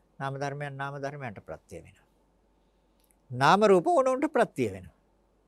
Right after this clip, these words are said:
ඕනෝන්ට උපකාර වෙලා ඇදගෙන යනවා. හැබැයි අපි රැවටිලා ඉන්නවා පුජ්‍යලයක් අරන් යනවා කියලා. නෑ. සිත හා සිතුවිලි තියෙනවා. අනිත් සියල්ල සතර මහා ධාතු.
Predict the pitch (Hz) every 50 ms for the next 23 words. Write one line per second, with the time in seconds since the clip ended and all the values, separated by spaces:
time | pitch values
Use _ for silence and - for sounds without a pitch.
0 | _ _ - - 180 190 202 196 175 147 165 - 139 120 135 127 120 123 120 135
1 | 180 370 381 - _ _ _ _ _ _ _ _ _ _ _ _ _ _ - -
2 | 151 135 127 175 185 175 139 104 98 92 - - _ _ _ _ _ _ _ _
3 | _ _ _ _ _ - 117 110 120 110 107 101 - 117 104 117 131 151 165 156
4 | 147 107 98 92 92 92 95 98 104 113 - _ _ _ _ _ _ _ - 135
5 | 139 143 151 - 202 185 190 180 - - 143 113 110 101 98 95 92 92 92 92
6 | 95 - 110 98 110 123 _ _ _ _ _ _ _ _ _ _ _ _ _ _
7 | _ _ _ _ _ _ _ _ _ _ _ _ _ _ _ 101 98 95 98 95
8 | 107 _ _ _ _ _ _ _ _ _ _ _ _ - - 156 143 - 151 123
9 | 117 113 - - 135 113 - 139 135 139 143 147 139 170 165 170 202 240 359 392
10 | _ _ _ _ - 117 120 - - - 127 120 113 110 - 117 110 120 117 113
11 | 110 113 107 98 107 104 95 92 101 _